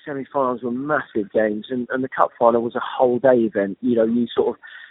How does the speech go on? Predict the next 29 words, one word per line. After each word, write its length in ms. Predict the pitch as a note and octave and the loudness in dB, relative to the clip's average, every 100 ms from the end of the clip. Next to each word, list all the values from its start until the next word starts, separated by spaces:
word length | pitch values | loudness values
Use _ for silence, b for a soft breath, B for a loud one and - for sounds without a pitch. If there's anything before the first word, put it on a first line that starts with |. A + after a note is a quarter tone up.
| B - | B 4
saw 180 | D#3 C3+ | 8 8
the 80 | A#2+ | 6
players 440 | - C#3+ C3+ C3 C3+ | 6 10 10 8 4
right 160 | B2+ - | 0 -2
from 120 | B2+ | -6
the 60 | |
hotels 500 | B2 A#2 - C3+ B2 B2+ | -4 -4 2 2 2 -2
in 80 | |
the 60 | B2 | -4
morning. 340 | B2+ B2+ B2+ | -2 -2 -2
There 80 | B2 | -4
was 100 | A#2 | -6
this 100 | A#2 - | -12 -12
massive 560 | C#3+ D#3 C#3+ - C3 A2 | -6 -2 -2 -2 -6 2
build-up 420 | C3+ C3 B2+ B2 - | 2 4 2 0 -2
to 60 | B2 | -6
the 120 | A2 - | -2 4
game. 360 | C3 B2+ A#2+ - _ b _ - | 4 4 0 -8 _ b _ -8
It 160 | E3 | -6
was 80 | D#3 | -4
the 80 | F3 | 0
biggest 300 | D#3+ C#3+ C3+ D3 | 4 4 6 8
game 220 | C3+ B2+ | 8 8
of 120 | B2 A2 | 2 0
the, 80 | |
of 160 | B2+ A#2 | -2 -2
the 100 | B2+ - | -4 2
season, 360 | E3 C3+ A#2 | 2 2 0
and 200 | A#2 B2 | -2 -4